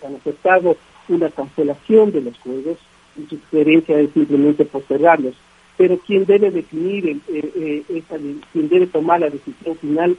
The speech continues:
es el Comité Olímpico Internacional y, am, el, su, sus principales directivos han manifestado que esto lo harían en el transcurso de las próximas cuatro semanas. Lo que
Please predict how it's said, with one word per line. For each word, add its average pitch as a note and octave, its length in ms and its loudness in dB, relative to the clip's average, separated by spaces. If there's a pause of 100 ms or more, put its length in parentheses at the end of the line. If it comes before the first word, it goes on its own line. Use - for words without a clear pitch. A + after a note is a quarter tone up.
es E3+ 180 -2
el D#3+ 100 0
Comité C#3 400 -2
Olímpico D#3 500 0
Internacional C#3 800 -2 (460)
y, E3 440 4
am, E3 260 4
el, D3 580 2
su, D#3 260 0 (240)
sus D#3 120 0
principales D#3+ 720 2
directivos F#3+ 600 -2
han D3 140 2
manifestado D3 760 0
que C#3 200 0
esto D3 200 0
lo D3 140 4
harían C#3+ 300 2
en C3+ 100 -2
el B2 80 -10
transcurso C#3+ 560 -2 (380)
de D3+ 80 2
las C3 120 -2
próximas D3 480 0 (120)
cuatro E3 400 2
semanas. A2 360 -8 (460)
Lo F3 160 0
que F3+ 160 0